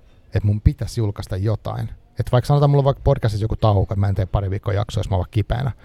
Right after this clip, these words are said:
niin sit mä mietin, että pitäisikö mun sen someen nyt jotain. Sit mä mietin, että miksi mä ajattelen noin. Et mitä, kelle, kelle, kelle mä niinku tavallaan tuommoista kelaan?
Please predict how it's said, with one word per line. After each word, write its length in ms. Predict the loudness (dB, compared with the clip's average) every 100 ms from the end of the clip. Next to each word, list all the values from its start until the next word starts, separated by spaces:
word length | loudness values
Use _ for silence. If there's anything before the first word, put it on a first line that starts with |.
| -20 -20
niin 80 | -4 0
sit 60 | 4
mä 80 |
mietin, 280 | 4 4 2
että 100 | 0
pitäisikö 280 | 0 0 -2
mun 100 | -2
sen 100 | -2
someen 380 | 2 4 4 2
nyt 100 | -4
jotain. 300 | -6 -6 -8 -14 -20 -20 -6
Sit 120 | 0
mä 40 |
mietin, 120 | 2
että 100 | 4
miksi 220 | 2 2 2
mä 120 | 4
ajattelen 520 | 4 4 0 -2 -2
noin. 300 | -2 -2 -4 -8 -8
Et 120 | -4
mitä, 260 | 0 0 2
kelle, 220 | 4 4 4
kelle, 260 | 4 4 4
kelle 220 | 6 6
mä 100 | 6
niinku 200 | 4 0
tavallaan 360 | -2 -2 -2 -2
tuommoista 340 | -2 -2 -2 -2
kelaan? 320 | -2 -4